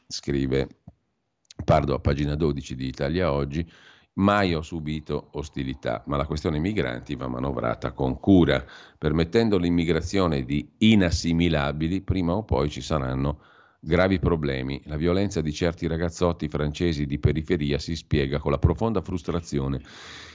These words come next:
Il loro originario atteggiamento ostile verso chi voleva francesizzarli ha prodotto l'ostilità francese e l'ostilità francese ha prodotto a sua volta l'odio magrebino. I magrebini rispondono al disprezzo di cui si sentono oggetto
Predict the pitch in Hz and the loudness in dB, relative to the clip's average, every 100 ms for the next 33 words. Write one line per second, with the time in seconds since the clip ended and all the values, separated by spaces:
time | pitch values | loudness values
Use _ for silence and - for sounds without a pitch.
0 | - 82 98 101 90 92 87 95 101 92 | -6 2 6 6 6 4 2 2 4 2
1 | 87 87 82 87 95 92 85 82 101 90 | 0 0 0 0 0 0 -2 -2 -2 0
2 | 69 69 76 78 - 95 78 80 85 73 | 2 0 -2 -4 -2 -2 0 2 2 2
3 | - 82 92 87 85 78 80 73 80 71 | 0 0 0 0 -2 0 -4 -2 0 0
4 | 67 73 92 107 87 87 104 110 123 123 | -2 -4 -6 -6 -6 -2 0 0 -2 0
5 | 92 87 92 104 71 82 82 82 62 60 | 0 0 0 0 -2 0 -4 -2 -6 -6
6 | 64 - 78 78 85 85 98 107 143 67 | -8 -4 -2 2 2 4 2 0 -2 -2
7 | 65 69 - 78 82 80 - 92 73 60 | -2 -2 -2 0 -2 -2 -4 -2 -2 -4
8 | 58 73 62 62 60 64 - 73 73 73 | -2 -2 -2 -4 -4 -6 -2 -2 2 0
9 | 64 62 60 65 - 78 82 85 110 107 | 0 -4 -4 -6 -2 2 2 4 6 6
10 | 82 80 - 87 80 73 71 69 69 73 | 4 2 2 2 2 0 0 0 -2 -4
11 | - 76 71 - 110 107 57 57 69 65 | 0 2 2 -2 -4 -4 -6 -6 -6 -6
12 | - 69 64 65 78 82 76 65 - 90 | -4 -4 -2 0 0 2 0 0 0 -2